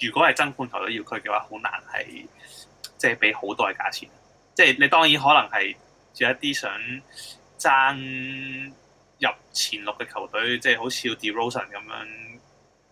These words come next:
即係願意畀一個高嘅價錢嘅。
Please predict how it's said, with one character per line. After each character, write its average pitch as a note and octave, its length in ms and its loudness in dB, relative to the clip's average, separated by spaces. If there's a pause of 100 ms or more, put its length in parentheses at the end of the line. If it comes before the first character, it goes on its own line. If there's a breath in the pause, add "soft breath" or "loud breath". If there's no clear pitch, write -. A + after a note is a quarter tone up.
(840)
即 C#3+ 120 0
係 C3 40 8
願 G#2+ 320 -2
意 A2 280 0 (220)
畀 G2+ 100 4
一 A2 280 4
個 G#2+ 120 2
高 A#2 140 -2
嘅 G#2+ 140 0
價 G2 200 -2
錢 - 180 -10
嘅。 - 140 -20